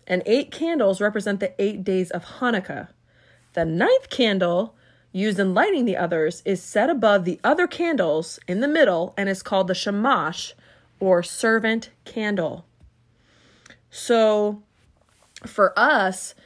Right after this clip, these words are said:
I find it amazing that even in this, the feasts that aren't even commanded by God, but that they celebrate, there's still Yeshua. So in all the feasts of the Lord, if you look at them, each and every one has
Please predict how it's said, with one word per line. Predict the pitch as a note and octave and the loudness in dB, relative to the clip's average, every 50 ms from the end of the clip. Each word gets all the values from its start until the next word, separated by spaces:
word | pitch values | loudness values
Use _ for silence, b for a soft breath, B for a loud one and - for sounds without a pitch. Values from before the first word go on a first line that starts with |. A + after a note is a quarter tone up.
| b b b b b b _ _ _ _ _ | b b b b b b _ _ _ _ _
I | A3 A3 A#3+ C4 | 0 0 2 0
find | B3+ - B3+ A#3+ A3+ G#3 | 2 2 2 2 4 2
it | G3 - | 0 -2
amazing | G#3 G3 G3 F#3+ G3 G#3 A3 G#3+ F#3 G3 G3 F#3 F3+ | -2 -2 -2 0 0 2 0 0 -2 -2 -2 -2 -2
that | F3+ - | -4 -4
even | - C4 C#4 C#4 C4+ | -2 -2 0 2 2
in | B3+ B3 A#3+ A3 | 2 2 2 0
this, | G3+ G3 - - - - _ _ _ F#3 | -2 -4 -4 -12 -18 -20 _ _ _ -6
the | F#3 G3 | -4 -4
feasts | F#3+ - - C4 B3+ B3+ A#3+ - - - | -4 -4 -6 -4 -4 -4 -4 -6 -6 -6
that | - F#3 F3 F3 E3+ - - _ _ - | -4 -2 -2 -2 -4 -6 -8 _ _ -6
aren't | F#3+ G#3+ A3+ A3+ | -4 -4 -2 0
even | B3 A3+ G#3 F#3+ | 0 0 -2 -2
commanded | - F#3 G#3 A3+ C4 D4+ D4+ C#4+ | -4 -2 0 2 2 2 0 0
by | G#3+ G3+ F#3+ F3+ | 2 2 0 0
God, | E3+ F#3 E3+ E3+ D#3+ D#3+ E3 E3 E3 - | 0 -2 -2 -2 -2 -2 -4 -8 -8 -10
but | - F3+ F3 - | -12 -12 -8 -2
that | F#3+ F#3 F3 E3+ | -2 0 0 0
they | - F3 | -2 -4
celebrate, | E3 - - F3 E3+ E3+ E3 E3+ D#3+ D#3+ D#3 D3+ - b b b b b b b b b b - | -6 -4 -4 -4 -4 -4 -4 -4 -4 -4 -4 -6 -6 b b b b b b b b b b 2
there's | A3+ A#3 A3+ - | 2 2 2 0
still | - - F#4 G4 F#4 | -2 2 4 4 4
Yeshua. | D#4+ D4 C#4+ - - C4+ B3 B3 A3+ E3+ D#3 A#2+ - b b b b b b | 4 2 0 -2 -2 0 2 2 2 2 0 -4 -8 b b b b b b
So | - - - B3+ A#3 A3+ A3 G#3+ | -16 0 2 4 4 6 4 4
in | - A3+ A3 - | 2 0 -2 -2
all | A3 C4+ F#4 G4+ F4+ | -2 0 0 2 2
the | D4 | 0
feasts | C4 - - A#3 G#3 - | -2 0 -2 -2 -2 -2
of | A3 G3 | -2 -2
the | F#3 | -2
Lord, | F3 F3 D#3+ C3 G2 F#2 - B B B B B B B B B B | 0 0 -2 -2 -2 -6 -8 B B B B B B B B B B
if | G3+ G3+ G3 A3 | -8 -6 -4 -4
you | A3 G#3 | 0 2
look | A3 A3 A3 | 2 2 2
at | A3 F#3 | 0 -2
them, | F#3+ E3+ D#3 D#3 E3 F3+ b b b b b b b _ | -2 -4 -4 -6 -8 -12 b b b b b b b _
each | G#3+ A#3+ C4+ C#4 - | -2 -2 -2 0 0
and | C#4 C4 | 0 0
every | A#3+ G#3+ A3+ G#3 | 0 0 0 -2
one | F#3+ F3 F3 E3 D#3+ E3 | -2 -4 -6 -8 -10 -12
has | E3 - F3+ F3+ F3 F3 F3 F3 E3+ E3+ | -14 -12 -10 -8 -6 -4 -4 -6 -6 -8